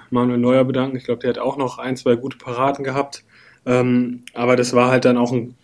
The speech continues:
eigentlich, äh, ein komplett anderer Gegner. Ein Engländer, wenn man das so, äh, mal sieht, wer da alles in der Startausstellung stand, das war ja schon eine eingespielte Mannschaft, äh, über Jahre hinweg eigentlich schon,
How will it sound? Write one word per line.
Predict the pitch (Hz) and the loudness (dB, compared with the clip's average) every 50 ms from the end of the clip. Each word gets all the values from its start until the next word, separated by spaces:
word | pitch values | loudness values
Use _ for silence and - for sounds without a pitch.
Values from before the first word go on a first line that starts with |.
| - _ | -20 _
eigentlich, | - 117 127 139 143 135 147 139 139 131 - 139 | -6 -2 0 0 2 2 2 0 -2 -2 -2 -2
äh, | 143 123 123 | -2 -2 -2
ein | 120 123 | -2 -4
komplett | 117 - 127 120 131 139 131 127 | -2 -2 -2 0 2 2 2 2
anderer | 123 123 123 117 113 | 2 0 0 0 2
Gegner. | 123 139 139 123 104 | 2 0 0 0 -4
Ein | 98 104 107 98 | -6 -8 -8 -4
Engländer, | 110 123 120 120 120 123 123 123 123 | -2 0 2 2 2 2 2 2 2
wenn | 123 120 | 2 0
man | 117 117 117 | 0 0 -2
das | 120 117 - | -2 -2 0
so, | - 135 127 127 123 127 - - - - - - - - - _ - | 2 4 4 4 2 -2 -12 -20 -20 -20 -20 -20 -20 -20 -12 _ 2
äh, | 131 127 | 2 2
mal | 127 127 120 120 | 4 4 2 2
sieht, | 120 131 127 127 | 2 0 0 2
wer | 135 131 | 4 4
da | 135 117 | 4 4
alles | 120 131 123 123 - | 2 0 -2 -2 -2
in | 127 | -2
der | 120 | -2
Startausstellung | 117 - 127 131 131 131 123 - - 123 120 120 117 | -2 0 0 0 0 0 -2 -2 -4 -4 -2 -2 -4
stand, | 120 - 123 123 123 120 | -4 -4 -2 0 0 0
das | 117 - - | -2 -2 0
war | 120 120 | 0 2
ja | 120 113 | 2 2
schon | - - 143 143 139 | 4 4 6 6 6
eine | 139 131 135 135 - | 6 4 2 0 -2
eingespielte | - 135 170 175 170 170 - - 175 175 - 160 | 0 4 4 4 4 4 4 4 4 4 4 2
Mannschaft, | 156 156 165 175 - 175 175 185 185 - - - | 2 2 2 2 2 2 2 2 0 -4 -12 -12
äh, | - 147 139 135 | -8 -6 -4 -2
über | 139 139 135 135 131 | -2 -2 -2 0 0
Jahre | 127 131 135 143 139 | 2 2 2 2 0
hinweg | 139 127 123 143 160 160 143 | 0 0 2 2 2 2 0
eigentlich | 143 151 156 156 151 156 | -2 -2 -2 -2 -4 -4
schon, | - - 156 156 156 156 160 | -2 0 0 0 0 -2 -6